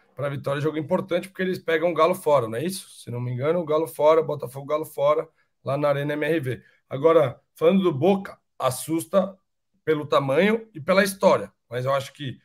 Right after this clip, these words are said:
como o Gabriel também apontou outras vezes, é, é o Palmeiras mais parrudo, mais fechado, com com uma mentalidade mais forte que eu já vi nesse enfrentamento.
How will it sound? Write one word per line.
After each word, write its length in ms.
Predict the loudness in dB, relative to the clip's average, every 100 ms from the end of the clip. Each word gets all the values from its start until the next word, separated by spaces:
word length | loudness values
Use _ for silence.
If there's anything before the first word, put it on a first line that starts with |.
| _ _ _
como 200 | -10 -6
o 20 | -2
Gabriel 320 | -2 -2 -4
também 240 | -6 -6
apontou 380 | -6 -6 -8 -6
outras 320 | -6 -6 -6
vezes, 500 | -6 -8 -8 -10 -14 _ _ _
é, 500 | -6 0 2 2 0
é 100 | -2
o 100 | -2 2
Palmeiras 420 | 0 2 -2 -2
mais 260 | 2 2
parrudo, 840 | 4 2 2 2 -2 0 0 -2 -8 _ _ -8
mais 280 | -4 -4
fechado, 880 | -4 -6 -6 -2 2 2 0 -4 -4 -8
com 520 | -12 -10 -8 -8 -8 _ _ _ _ _ _ _ -10
com 180 | -8 -2
uma 140 | -2
mentalidade 960 | -2 -4 -4 -4 -2 0 0 -4 -10 -12 _ _
mais 280 | -2 0 0
forte 520 | -2 2 2 2 -12
que 100 | -6
eu 420 | 0 0 0 -4 -4
já 180 | 0 0
vi 200 | 0 -4
nesse 340 | -4 -6 -10
enfrentamento. 680 | -10 -8 -6 -4 -2 -4